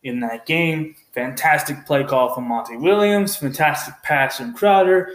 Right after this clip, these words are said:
and great finish from DeAndre Ayton on that play. But the Clippers have been a scrappy team this entire postseason. They did not just lay down and die. They continued to fight. And in game three, they took care of business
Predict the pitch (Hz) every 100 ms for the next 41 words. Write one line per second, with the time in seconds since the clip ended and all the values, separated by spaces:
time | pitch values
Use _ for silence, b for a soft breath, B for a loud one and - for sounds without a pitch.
0 | - - 160 147 156 156 151 135 131 127
1 | 139 131 120 120 120 104 104 110 98 110
2 | 110 - 156 110 - _ _ _ _ _
3 | _ _ _ _ _ _ - _ _ _
4 | _ - 190 214 - - - _ _ _
5 | _ - - 175 180 190 180 147 139 131
6 | - 160 151 151 147 160 156 143 123 123
7 | 127 120 165 180 - 196 190 151 113 -
8 | 147 160 160 156 156 143 151 147 143 143
9 | 139 135 127 123 123 - B B B B
10 | _ _ _ _ _ _ _ 123 143 143
11 | 170 151 147 147 147 208 156 - 131 131
12 | 127 143 147 143 147 160 196 113 117 147
13 | 143 147 139 139 143 143 151 139 - -